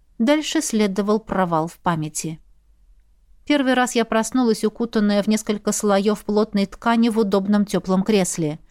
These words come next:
Судя по обилию кнопок и рычагов, а также непривычной форме окон, это был не флайер,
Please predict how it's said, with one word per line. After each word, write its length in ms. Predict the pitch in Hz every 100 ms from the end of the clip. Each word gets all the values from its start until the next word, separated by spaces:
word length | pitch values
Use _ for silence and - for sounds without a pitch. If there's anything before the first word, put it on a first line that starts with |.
| _ - - -
Судя 300 | - 320 240
по 220 | 233 214 214
обилию 480 | 202 240 220 208
кнопок 500 | 208 220 226 - -
и 40 | 196
рычагов, 680 | 190 196 - 214 240 254
а 80 | 170
также 380 | - 185 180 190
непривычной 680 | 202 202 214 214 220 196 190
форме 420 | - 202 196 -
окон, 420 | 233 254 285 269 -
это 300 | 226 - 202
был 280 | 220 220
не 160 | 214 208
флайер, 540 | 208 226 277 233 170